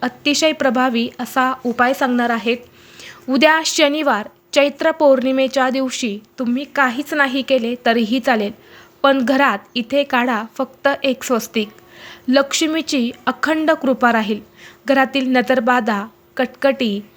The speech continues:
दारिद्र्य, इडापिडा नष्ट होऊन सात पिढ्यांचे दारिद्र्य हे नष्ट होईल. कुटुंबाची भरभरून प्रगती होईल. तर असे हे स्वस्तिक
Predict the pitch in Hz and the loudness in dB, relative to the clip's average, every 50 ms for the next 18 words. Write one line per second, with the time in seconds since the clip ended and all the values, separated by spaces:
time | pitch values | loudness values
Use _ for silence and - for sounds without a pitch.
0 | - 233 208 233 247 226 233 254 262 220 - 240 202 202 226 - - 240 240 220 | -6 -2 0 2 2 2 2 0 -2 -2 -2 -2 -4 -4 -6 -10 -8 -6 -4 -2
1 | 247 240 240 - 262 226 226 202 208 - - - - - - - - 254 269 294 | -2 -2 -2 -2 -2 -2 0 -2 -4 -8 -12 -20 -20 -20 -20 -6 0 2 2 4
2 | - - - - 302 285 262 254 220 214 220 220 - - _ _ - - 285 285 | 2 2 0 0 2 2 2 2 2 0 -2 -6 -10 -18 _ _ -4 0 0 0
3 | 294 285 339 330 - 311 294 285 285 269 254 285 269 233 254 233 226 247 226 202 | 2 0 -2 -4 -4 -4 -4 -4 -4 -4 -4 -4 -2 -2 -2 -2 -2 -4 -4 -4
4 | 208 220 190 202 196 - - 277 262 254 226 214 - - - 240 202 220 214 202 | -4 -6 -6 -6 -10 -4 -2 0 0 2 0 0 -2 -2 -2 -2 0 0 -2 -4
5 | 226 - - _ _ _ - - - 294 254 - 311 285 285 302 302 302 - 302 | -4 -10 -16 _ _ _ -20 -2 0 0 2 2 2 2 4 2 2 2 0 -2
6 | 320 277 277 269 269 226 254 254 277 294 294 - 285 254 233 202 233 226 - 240 | -2 0 0 0 2 2 2 2 2 0 0 0 0 2 2 2 0 0 0 0
7 | 214 240 226 208 214 - - - _ _ - - - - 302 311 320 - - 302 | 0 0 0 -2 -4 -8 -16 -20 _ _ -20 -20 -4 0 2 2 2 2 0 -2
8 | 302 - - 330 302 302 330 - - - 294 277 277 - - - 277 269 - | -4 -2 -2 -2 -2 0 -2 -4 0 0 0 0 0 -2 -4 -4 -4 -4 -4